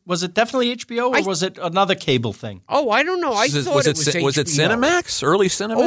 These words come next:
Speaker 2: Oh, it could have been Cinemax.
Speaker 1: It was little videos. I remember
Speaker 3: Yes.
Speaker 1: it was little videos
Speaker 3: Yes.
Speaker 1: of, of, like, aerobicize.
Speaker 2: Yes.
Speaker 3: Yes, exactly.
Speaker 2: Yes.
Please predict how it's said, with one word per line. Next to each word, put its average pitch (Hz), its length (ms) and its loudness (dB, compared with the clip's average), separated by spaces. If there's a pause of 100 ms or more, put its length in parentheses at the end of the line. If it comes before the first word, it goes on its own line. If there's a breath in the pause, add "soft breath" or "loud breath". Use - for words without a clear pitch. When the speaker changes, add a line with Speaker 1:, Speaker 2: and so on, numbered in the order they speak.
(120)
Speaker 2:
Oh, 277 80 0
it - 140 -4
could 185 160 2
have 226 80 2
been 208 160 0
Cinemax. 123 540 -2
Speaker 1:
It 254 80 4
was 254 180 0
little 311 240 2
videos. 269 480 0
I 214 40 2
remember 247 320 -2
Speaker 3:
Yes. 165 220 2
Speaker 1:
it 214 60 -2
was 262 80 0
little 269 120 -6
videos 214 540 0
Speaker 3:
Yes. 123 180 2
Speaker 1:
of, 196 240 0
of, 208 400 0
like, 196 380 0
aerobicize. 202 880 0
Speaker 2:
Yes. 330 300 0
Speaker 3:
Yes, 160 180 0
exactly. 151 440 0
Speaker 2:
Yes. 349 580 0